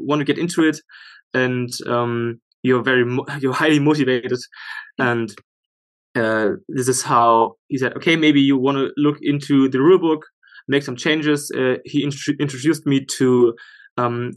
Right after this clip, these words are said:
other people, um, or other organizers of, uh, street lifting competitions around the world. So from, uh, from Spain, uh, from India, from, f-, uh, from France, from,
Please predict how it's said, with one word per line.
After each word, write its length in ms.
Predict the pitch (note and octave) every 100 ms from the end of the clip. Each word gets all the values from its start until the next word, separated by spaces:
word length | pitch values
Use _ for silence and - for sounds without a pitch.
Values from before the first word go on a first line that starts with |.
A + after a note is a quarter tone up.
| _ -
other 400 | C3 C3 B2 -
people, 560 | - D3+ C#3+ C3 C3 C3 _ _ _ _ _ -
um, 460 | B2 A#2+ A#2+ A#2+ A#2
or 200 | A#2+ B2+
other 160 | B2+ C3+
organizers 680 | D#3 D3 C3+ C3+ B2+ - -
of, 180 | B2 - - B2+
uh, 180 | B2 B2 _ _ _ _ -
street 220 | - D#3+
lifting 220 | D3+ D3 C#3
competitions 540 | C3 - C#3 C#3 B2+
around 240 | C3 B2
the 60 | A2+
world. 320 | C3 E3+ D#3+ - - - - - -
So 340 | - C3 B2
from, 720 | B2 B2+ B2 A#2+ A#2+ A#2 A#2 _ - _ _ _ -
uh, 100 | C#3+ C#3
from 160 | E3+
Spain, 880 | E3 - B2+ A#2+ B2 A#2+ A#2 A#2 A#2
uh, 420 | A#2 A#2 A2+ A2+ A2+
from 360 | B2 A#2+ A#2 -
India, 720 | C3 B2 A#2+ A#2 A#2 A2+ A2 -
from, 360 | B2 A#2 A2+ A2
f-, 160 | - -
uh, 60 | B2
from 200 | A#2+ A2+
France, 600 | - B2 A#2 A2+ A2+ - - -
from, 640 | A#2+ A2 A2 G#2+ G#2+ G2+